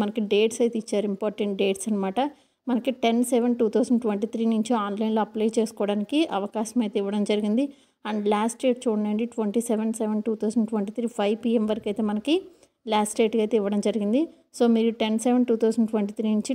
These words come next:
ట్వంటీ సెవెన్ సెవెన్ టూ థౌజండ్ ట్వంటీ త్రీ వరకు మీకు అప్లై చేసుకోవడానికి అవకాశం అయితే ఉంది. And నెక్స్ట్ హార్డ్ కాపీ అనేది సబ్మిట్ చేయాలి. అది మీకు లాస్ట్ డేట్ చూడండి, ఫైవ్ పీఎం on, ఫైవ్ పీఎం of థర్టీ వన్ సెవెన్ టూ థౌజండ్ ట్వంటీ త్రీ.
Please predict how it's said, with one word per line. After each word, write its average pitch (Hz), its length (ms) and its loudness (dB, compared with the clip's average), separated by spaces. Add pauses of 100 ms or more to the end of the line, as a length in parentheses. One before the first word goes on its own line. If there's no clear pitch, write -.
ట్వంటీ 220 260 0
సెవెన్ 214 240 0
సెవెన్ 226 260 0
టూ 214 120 0
థౌజండ్ 220 300 2
ట్వంటీ 202 240 -2
త్రీ 226 180 -2
వరకు 262 220 0 (920)
మీకు 262 280 2 (180)
అప్లై 220 300 -2
చేసుకోవడానికి 220 540 -2
అవకాశం 208 380 -2
అయితే 202 200 -8
ఉంది. 208 180 -2 (460)
And 240 100 0 (100)
నెక్స్ట్ 247 200 -2 (140)
హార్డ్ 220 300 0
కాపీ 247 260 2
అనేది 226 320 0
సబ్మిట్ 214 400 0
చేయాలి. 214 320 2 (160)
అది 220 180 0
మీకు 226 220 0 (160)
లాస్ట్ 202 280 0
డేట్ 247 160 -2
చూడండి, 214 300 -2
ఫైవ్ 214 240 2
పీఎం 240 200 2 (220)
on, 226 140 0 (400)
ఫైవ్ 220 240 4
పీఎం 247 180 2 (360)
of 233 120 0 (580)
థర్టీ 233 240 -2
వన్ 247 200 4
సెవెన్ 220 280 -2
టూ 233 120 0
థౌజండ్ 226 300 4
ట్వంటీ 202 280 -2
త్రీ. 208 120 -4